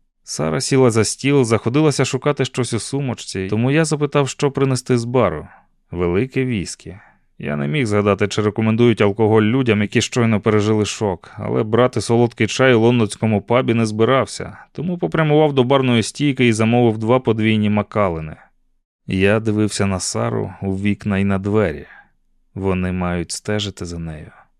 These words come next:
Повинні. Ставки були неймовірно високі. Я ні за що не повірив би, що Сарі дозволили тинятися містом без нагляду.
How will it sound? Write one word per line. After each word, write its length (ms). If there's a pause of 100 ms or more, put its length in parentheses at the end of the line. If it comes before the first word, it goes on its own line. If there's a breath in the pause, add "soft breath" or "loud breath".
(480)
Повинні. 640 (600)
Ставки 600
були 300
неймовірно 880
високі. 560 (300 soft breath)
Я 200
ні 140
за 240
що 180
не 100
повірив 460
би, 140
що 200
Сарі 360
дозволили 540
тинятися 540
містом 420
без 160
нагляду. 540